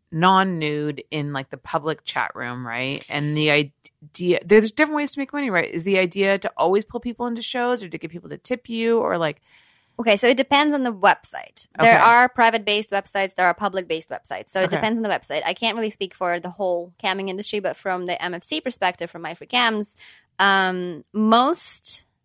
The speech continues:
Speaker 2: of the top performers are actually do-, doing public shows.
Speaker 1: Okay.
Speaker 2: So they're just, uh, nude or whatever in public chat, and they make money from tips.
Speaker 1: Okay.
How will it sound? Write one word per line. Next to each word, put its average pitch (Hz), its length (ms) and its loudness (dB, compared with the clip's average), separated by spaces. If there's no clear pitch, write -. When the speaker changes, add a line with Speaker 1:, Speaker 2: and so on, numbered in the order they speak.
Speaker 2:
of 208 240 6
the 185 380 4
top 190 400 4
performers 339 840 0
are 202 320 4
actually 190 500 -2
do-, 185 360 -2
doing 196 240 -2
public 180 280 -2
shows. - 340 -16
Speaker 1:
Okay. 180 120 0
Speaker 2:
So 185 240 6
they're 196 160 2
just, - 480 -8
uh, 170 240 0
nude 196 280 -4
or 180 80 -2
whatever 170 320 -2
in 190 200 -6
public 190 300 -2
chat, 165 320 0
and 180 180 -8
they 175 380 -2
make 185 300 -2
money 185 180 -4
from 165 180 -16
tips. - 420 -8
Speaker 1:
Okay. 165 220 -6